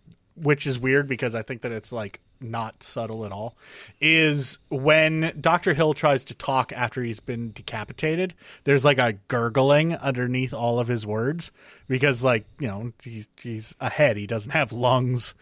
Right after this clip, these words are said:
Uh, <laughs> so, like, he's gonna be straining to speak. I just think it was, like, a nice little detail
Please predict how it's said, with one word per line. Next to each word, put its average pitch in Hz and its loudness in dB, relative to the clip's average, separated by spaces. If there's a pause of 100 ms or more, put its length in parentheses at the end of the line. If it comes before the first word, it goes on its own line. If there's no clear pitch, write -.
(380)
Uh, 143 6
<laughs> - -
so, 151 6
like, 135 4
he's 127 -6
gonna 135 -2
be 120 -4
straining 113 -4
to - -12
speak. - -12 (360)
I 131 2
just 147 2
think 175 6
it 170 6
was, 160 4
like, 151 6
a 135 4
nice 120 -2
little 127 -2 (160)
detail 101 -12